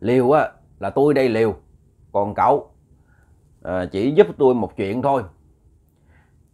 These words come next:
Sau khi bàn luận cụ thể và rõ ràng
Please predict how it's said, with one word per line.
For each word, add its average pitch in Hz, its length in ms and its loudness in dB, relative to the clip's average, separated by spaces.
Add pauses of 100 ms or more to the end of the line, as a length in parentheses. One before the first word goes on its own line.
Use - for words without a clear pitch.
(280)
Sau 160 400 2
khi 170 200 0
bàn 110 320 0
luận 104 240 -2
cụ 120 360 0
thể 113 220 -4
và 123 160 -2
rõ 92 260 -2
ràng 113 320 -2